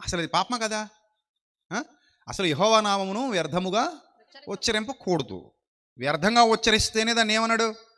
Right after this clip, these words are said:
పాపం అన్నాడు. యెహోవా నామాన్ని వ్యర్థంగా ఉచ్చరిస్తేనే పాపం అన్నాడు. అలాంటిది ఈమె ఏమంటుంది? "వ్యర్థంగా ఉచ్చరించటం మాట పక్కన పెట్టు, సర్వోన్నతుడైన దేవుని నామాన్ని దూషించు నువ్వు" అని ప్రేరేపిస్తుంది.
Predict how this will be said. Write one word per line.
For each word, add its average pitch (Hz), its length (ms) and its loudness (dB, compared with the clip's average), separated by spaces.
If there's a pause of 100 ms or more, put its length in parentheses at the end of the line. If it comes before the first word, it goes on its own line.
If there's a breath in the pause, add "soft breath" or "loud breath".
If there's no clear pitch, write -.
(580)
పాపం 254 240 8
అన్నాడు. 120 320 2
యెహోవా 220 360 6
నామాన్ని 226 440 4
వ్యర్థంగా 190 440 4
ఉచ్చరిస్తేనే 226 720 2 (420 loud breath)
పాపం 285 260 4
అన్నాడు. 107 260 -6 (260 soft breath)
అలాంటిది 240 460 8
ఈమె 254 140 6
ఏమంటుంది? 285 600 6 (1400)
"వ్యర్థంగా 247 540 4
ఉచ్చరించటం 262 640 2
మాట 247 180 2
పక్కన 214 340 -4
పెట్టు, 233 600 -2 (220 soft breath)
సర్వోన్నతుడైన 254 840 4
దేవుని 254 380 4
నామాన్ని 262 420 2
దూషించు 294 480 2
నువ్వు" 359 580 2 (280)
అని 190 160 -4
ప్రేరేపిస్తుంది. 196 1000 -2